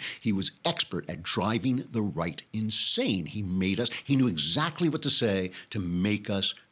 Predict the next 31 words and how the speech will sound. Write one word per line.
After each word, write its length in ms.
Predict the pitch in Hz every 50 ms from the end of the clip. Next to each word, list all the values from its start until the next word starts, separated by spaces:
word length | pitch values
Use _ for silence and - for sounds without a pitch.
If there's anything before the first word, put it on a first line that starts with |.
| _ -
crazy. 640 | - - - 104 92 92 90 85 73 - 76 73 - - - - -
And, 100 | 110 110
and 320 | 110 - - 107 104 104 - - - -
to 80 | -
some 220 | - - 202 226 208
degree, 260 | 156 - 123 117 107
I 20 |
think 180 | 101 - 110 -
it 200 | 80 69 - -
blew 240 | - 104 117 101 92
up 160 | 117 - 135
on 160 | 135 139 151
him 100 | 151 170
because 260 | 156 147 - 98 80
he 100 | 82 90
lost 360 | 78 82 98 113 113 - -
all 140 | 123 110 104
the 100 | 90 92
seat, 320 | - - - 117 120 - 107 90 -
all 120 | - 101 104
these 220 | 98 98 82 -
seats, 380 | - - 131 135 131 - - 101
all 80 | 92
the 100 | 82 92
state 340 | 87 - - - 120 123 113
governments, 380 | - - 113 92 117 120 107 -
all 240 | - 104 107 123 135
this, 280 | 131 123 120 - - _ - - - - - - -
all 220 | 110 123 143 143
the, 340 | 123 135 123 117 107 107 -
uh, 340 | - 101 98 98 95 95